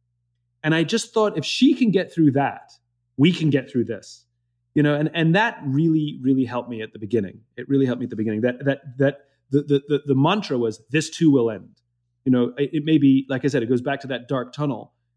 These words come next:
which is, "I don't know how long it's gonna last, but this too will end." This is, this is a difficult and temporary, uh, uh, uh, part of the journey.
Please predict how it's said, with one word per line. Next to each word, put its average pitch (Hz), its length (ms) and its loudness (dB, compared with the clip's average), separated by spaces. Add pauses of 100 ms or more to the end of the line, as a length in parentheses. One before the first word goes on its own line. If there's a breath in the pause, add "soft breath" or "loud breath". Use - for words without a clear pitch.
which 123 140 -2
is, 127 100 -4
"I 127 60 2
don't 143 140 2
know 139 80 -6
how 131 140 -4
long 170 180 0
it's - 140 -2
gonna 123 160 -4
last, 113 260 -8
but 127 80 -10 (100)
this 156 200 0
too 151 260 2
will 113 160 0
end." 92 220 -12
This 120 140 -10
is, 131 200 -10 (300)
this 131 160 -2
is 123 100 0
a 120 80 2
difficult 127 460 -2
and 113 100 -8
temporary, 113 520 -8 (140)
uh, 104 180 -16 (220)
uh, 107 80 -20 (140)
uh, 107 40 -20 (500)
part 120 160 -2
of 101 80 -4
the 101 60 -6
journey. 104 340 -12